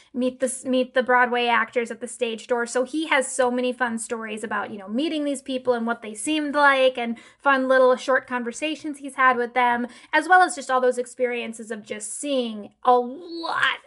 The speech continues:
of Broadway shows, uh, even some, like, workshop shows and things like that. But I haven't had, uh,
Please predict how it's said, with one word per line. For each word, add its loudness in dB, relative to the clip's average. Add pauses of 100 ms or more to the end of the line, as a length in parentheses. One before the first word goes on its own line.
of -6
Broadway -4
shows, 0 (300)
uh, 2
even -2
some, 2
like, 0
workshop 0
shows -8
and -10
things -8
like -6
that. 2 (200)
But 4
I 6
haven't 2
had, 6
uh, 4